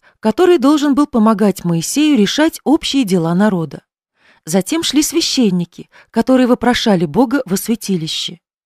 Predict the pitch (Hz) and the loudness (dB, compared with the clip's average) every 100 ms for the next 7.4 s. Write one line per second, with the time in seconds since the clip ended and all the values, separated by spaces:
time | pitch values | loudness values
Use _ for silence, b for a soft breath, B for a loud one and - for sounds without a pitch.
0 | _ _ _ 185 185 - 320 320 202 - | _ _ _ -6 -4 0 2 2 -2 -4
1 | - 190 190 240 285 190 190 147 - b | -6 -6 -4 -2 -2 -2 -4 -4 -10 b
2 | b - 277 330 320 330 330 294 220 190 | b 0 2 4 2 0 0 2 2 0
3 | 180 175 - _ _ _ _ - 269 - | -2 -4 -10 _ _ _ _ -2 0 0
4 | - - 254 262 254 - - 294 269 254 | -2 0 2 2 0 -2 -6 -2 0 -2
5 | - 254 262 - 247 226 226 - 220 220 | -2 0 0 0 0 2 0 -4 -8 -10
6 | _ - - - 294 269 269 - 247 226 | _ -16 -8 0 2 0 -2 0 0 2
7 | 226 - 220 | 0 -4 -10